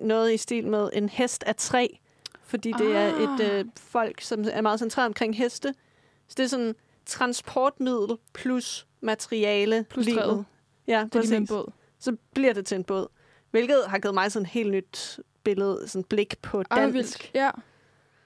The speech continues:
Speaker 1: Øhm, og så, øh, har Dothraki ikke noget skriftsprog.
Speaker 2: Nej.
Speaker 1: Det er meget
Speaker 2: Nej, det er
Speaker 1: spændende.
Speaker 2: meget sjovt. Så det er bare talt sprog,
Speaker 1: Ja.
Speaker 2: må det være.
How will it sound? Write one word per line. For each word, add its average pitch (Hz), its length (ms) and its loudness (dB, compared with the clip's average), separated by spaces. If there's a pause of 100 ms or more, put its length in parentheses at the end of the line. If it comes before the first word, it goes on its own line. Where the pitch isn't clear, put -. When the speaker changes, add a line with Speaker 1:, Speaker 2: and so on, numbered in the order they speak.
(260)
Speaker 1:
Øhm, 220 500 2 (140)
og 220 80 -6
så, 233 400 0
øh, 190 580 0 (600)
har 233 80 0
Dothraki 220 520 -2
ikke 254 140 -2
noget 254 140 -2
skriftsprog. 294 560 -6 (200)
Speaker 2:
Nej. 311 180 -2 (1200)
Speaker 1:
Det - 80 -8
er 240 40 -4
meget 311 120 0
Speaker 2:
Nej, 294 40 2
det 311 60 2
er 285 40 -2
Speaker 1:
spændende. 220 140 2
Speaker 2:
meget 208 180 0
sjovt. 214 200 -6 (180)
Så - 120 -6
det 247 40 2
er - 20 -4
bare 233 120 2
talt 233 280 -4
sprog, - 320 -8 (360)
Speaker 1:
Ja. 220 180 2 (100)
Speaker 2:
må 226 80 -4
det 220 80 -2
være. 202 160 -2